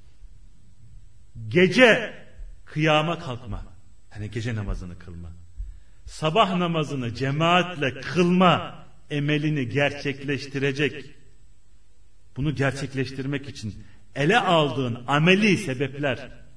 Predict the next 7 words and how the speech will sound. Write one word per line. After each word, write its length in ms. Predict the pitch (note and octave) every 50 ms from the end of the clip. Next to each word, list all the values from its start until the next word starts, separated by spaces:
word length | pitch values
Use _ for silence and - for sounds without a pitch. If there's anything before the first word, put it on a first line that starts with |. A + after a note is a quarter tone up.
| - - -
araçlar 540 | A2 A#2 B2 A#2 - - C3+ C3+ B2+ A2 G#2
nelerdir? 480 | G#2 G#2+ A2 C3 C#3 C3+ - G2+ F2+ - - - - - - - - - - - - - - - - - - - - - - - - - - - - - - - - - - - - - - - - - - - - - - - - - - -
Nefislerimize 720 | A#2+ B2 A#2+ D#3 - - D#3 D#3 D3+ D#3 C#3+ D3+ D#3+ C3+
bunları 260 | D3 D3+ D3 D#3+ E3
sormamız 440 | D#3+ - D3+ C3+ C#3+ D3+ F3+ A3 F3+
gerekir 300 | E3 C#3+ B2+ A#2 - G#2+
arkadaşlar. 600 | G#2+ G2+ G2 - G#2 F#2+ F#2+ - - - G2+ F#2+